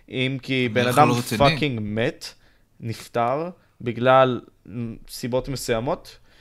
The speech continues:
Speaker 1: אה, ומה שהם מספרים, כאילו, יש כבר את הנושא הכללי, כאילו, יודעים למה הוא מת והכל. אה, טוב,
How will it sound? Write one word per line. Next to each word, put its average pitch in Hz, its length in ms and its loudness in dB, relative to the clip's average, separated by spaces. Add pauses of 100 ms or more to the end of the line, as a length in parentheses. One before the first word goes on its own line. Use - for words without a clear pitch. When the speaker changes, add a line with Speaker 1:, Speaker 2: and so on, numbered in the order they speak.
(260)
Speaker 1:
אה, 120 280 4
ומה 135 220 2
שהם 220 180 4
מספרים, 196 460 0
כאילו, 170 280 2
יש 180 100 0
כבר 190 180 4
את 180 120 0
הנושא 131 320 0
הכללי, 160 460 2
כאילו, 120 220 -2
יודעים 135 280 -2
למה 143 200 -2
הוא 107 160 -6
מת 139 280 -8
והכל. 113 440 -2 (500)
אה, 117 60 0 (960)
טוב, 165 300 8